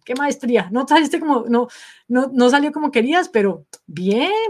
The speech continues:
bien por ese paso de explicar tu argumento como mejor pudiste. <laughs> Entonces, em, pues, ojalá cobre sentido en la vida de ustedes. Mónica Franco,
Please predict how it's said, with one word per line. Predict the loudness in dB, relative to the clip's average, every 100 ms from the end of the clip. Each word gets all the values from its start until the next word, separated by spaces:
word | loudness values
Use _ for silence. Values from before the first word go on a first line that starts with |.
| -4
bien | -6 -6
por | -6
ese | -4 -4
paso | -2 0 0
de | -2
explicar | -4 -6 -2 -2
tu | 0
argumento | -2 0 0 0
como | 0 0
mejor | 2 0 -2
pudiste. | -2 -2 0 -2 -4 -12 -20
<laughs> | -20 -10 -6
Entonces, | -4 -4 -4 -4 -4 -6 -14 -14 -14 -16 -18 0
em, | 4 6 4 2 -2 _ -2
pues, | 2
ojalá | 2 2
cobre | 4 4
sentido | 4 2 2
en | 2
la | 2
vida | 2
de |
ustedes. | 0 -2 -6 -6 -14 _ -20 -20 _
Mónica | 0 2 2 0
Franco, | 0 0 0 0 -2